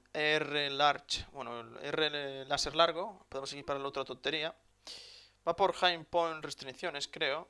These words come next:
si no me equivoco. Por ejemplo, aquí podemos llevar una balística y un ams. Que los ams, no sé lo que es. No tengo ni idea, no, no me deja llevarlo. Puedo llevar un tal, eh, aquí al lado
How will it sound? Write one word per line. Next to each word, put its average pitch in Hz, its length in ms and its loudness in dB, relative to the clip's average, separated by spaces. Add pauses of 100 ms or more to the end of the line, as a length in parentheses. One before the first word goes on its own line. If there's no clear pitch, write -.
(360)
si - 160 -10
no 135 80 -2
me 139 80 -6
equivoco. 135 580 -8
Por 131 140 -8
ejemplo, 139 180 -10
aquí 156 140 -12
podemos 156 280 -4
llevar 143 220 0
una 139 160 -4
balística 143 720 -4 (160)
y 135 80 -14
un 135 180 -8
ams. 151 600 -4 (880)
Que 135 100 -8
los 139 220 -2
ams, 190 480 0
no 156 80 -10
sé 160 160 -4
lo 151 100 -6
que 165 280 -6
es. - 300 -14 (1600)
No 139 140 -10
tengo 127 320 -8
ni 120 60 -10
idea, 131 240 -6
no, 139 100 -14 (240)
no 131 80 -16
me 139 80 -6
deja 127 200 -4
llevarlo. 127 380 -4 (1400)
Puedo 143 140 -10
llevar 139 220 0
un 127 440 -10
tal, 151 440 0
eh, 120 360 -10
aquí 123 160 -10
al 185 160 -2
lado 175 380 4